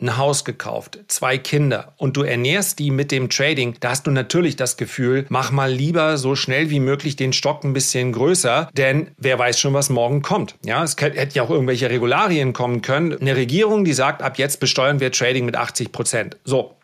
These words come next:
das hätte schon mal sehr viel schwieriger werden können. Und diese Unsicherheit und vor allen Dingen auch die Unsicherheit, ob deine eigene Performance so hoch bleibt, wie sie jetzt ist, die hat natürlich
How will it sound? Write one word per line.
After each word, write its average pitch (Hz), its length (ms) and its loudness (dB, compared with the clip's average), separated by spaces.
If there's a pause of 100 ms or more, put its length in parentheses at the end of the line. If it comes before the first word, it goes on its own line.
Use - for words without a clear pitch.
das 117 200 0
hätte 139 160 0
schon 160 200 -2
mal 156 260 2
sehr 151 180 0
viel 147 180 0
schwieriger 139 500 2
werden 110 240 -2
können. 107 200 -6
Und 143 160 -2
diese 165 200 2
Unsicherheit 156 720 0
und 120 120 -4
vor 156 100 0
allen 165 100 2
Dingen 156 120 0
auch 143 80 -2
die 143 140 -2
Unsicherheit, 151 600 0
ob - 140 -6
deine 143 360 0
eigene 170 360 2
Performance 143 720 0
so 131 240 0
hoch 139 140 -2
bleibt, 131 320 -4
wie 127 80 0
sie 117 140 -2
jetzt 117 200 0
ist, 160 300 -2
die 123 120 0
hat 180 160 -2
natürlich 143 680 0